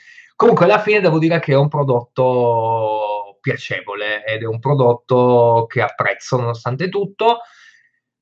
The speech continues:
mi comprerò probabilmente tutta la prima serie di uscite, quindi prenderò sicuramente il Green Goblin quando uscirà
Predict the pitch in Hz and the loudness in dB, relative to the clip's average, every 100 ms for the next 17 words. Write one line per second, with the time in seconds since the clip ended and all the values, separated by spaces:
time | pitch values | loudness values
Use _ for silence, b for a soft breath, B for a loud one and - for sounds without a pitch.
0 | _ _ 151 185 214 156 160 139 160 160 | _ _ 4 4 2 2 2 4 4 6
1 | 156 123 113 - 143 147 147 147 147 160 | 6 4 0 -6 0 2 2 2 2 2
2 | 139 131 120 208 196 165 135 - 131 120 | 0 -4 -6 -6 -4 -2 -2 -2 -4 -6
3 | 113 127 113 - 117 143 202 _ _ _ | -8 -4 -4 -4 -4 -4 -6 _ _ _
4 | _ _ _ _ - 117 123 123 117 110 | _ _ _ _ -16 -8 -4 -4 -4 -8
5 | 107 104 101 107 110 - 120 113 143 175 | -10 -12 -16 -16 -14 -10 -10 -6 -2 -2
6 | - 127 123 117 117 117 107 - - 135 | -2 -6 -6 -4 -4 -2 -2 -4 -6 -2
7 | 131 117 131 143 143 135 127 120 120 117 | 0 2 2 0 2 2 2 0 0 -2
8 | 110 113 120 117 120 123 135 147 160 110 | -4 -6 -8 -2 2 2 0 -2 -2 -6
9 | 104 107 113 - 156 160 202 | -8 -8 -8 -2 4 4 4